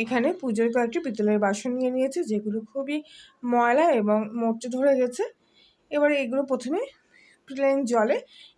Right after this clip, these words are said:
একটু ভিজিয়ে নিচ্ছি। আর এখানে নিয়েছি সার্ফ আর একটা বাসন মাজা স্কচ ব্রাইট। তো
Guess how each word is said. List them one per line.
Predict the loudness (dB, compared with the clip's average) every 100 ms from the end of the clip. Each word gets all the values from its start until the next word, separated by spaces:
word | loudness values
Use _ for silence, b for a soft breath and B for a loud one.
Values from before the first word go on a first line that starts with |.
| -8
একটু | -6 -4 -6 -8 _ -4 0
ভিজিয়ে | 2 2 2
নিচ্ছি। | 0 -4 -8 -8 -8 B B B -2
আর | 0
এখানে | 0 -2 -2
নিয়েছি | -2 -4 -6 -6 0
সার্ফ | 0 0 -4 -4 0
আর | 0 -2
একটা | -4 -6 -6 b b b _ -4
বাসন | -2 0 0 0
মাজা | 0 0 -2
স্কচ | 0 0 0 -2
ব্রাইট। | -4 -4 -8 -16 -16 _ _ _ _ -20 -20 _ b b b _ _ _ _
তো | 0